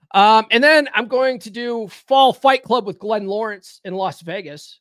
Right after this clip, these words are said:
I'm doing an actual pro wrestling event myself. I'm in, going to be in a match. Isn't that crazy? I, 'cause I decided, like,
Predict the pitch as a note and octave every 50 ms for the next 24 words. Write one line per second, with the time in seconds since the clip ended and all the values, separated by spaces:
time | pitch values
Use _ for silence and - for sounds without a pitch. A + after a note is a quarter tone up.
0 | _ - - B3 D4 E4+ E4 D4+ C4+ A3+ G#3+ G#3+ _ - G3 A3+ C4+ - - C4+
1 | C4 A#3 - - A3+ A#3 A3+ G#3+ G#3 G#3+ A3 - G3 F#3 E3+ D#3 C3 _ F#3 F#3
2 | F#3 E3+ - - E3 D3 C#3+ - - D#3 D#3 C3 A#2+ - D#3+ D#3 _ - F#3 F#3+
3 | G3+ F#3+ F#3 F3+ _ F3 G3+ G#3+ G#3+ G#3 F3+ D#3+ F#3 F#3 E3+ E3+ F3+ F#3 F3 D#3
4 | D3 D3 D3+ C3+ - _ _ - - - _ - F#3 A#3 F4 E4+ C4+ - _ -
5 | E3+ E3 F3 F#3 G#3+ A#3 A#3 A3+ A3+ _ _ _ _ - - G3 - - G#3+ A3+
6 | A3+ A3+ A#3 G#3 - B3 A#3 A#3 A3 G#3+ G3 F3 F3 G3 F#3 F3 _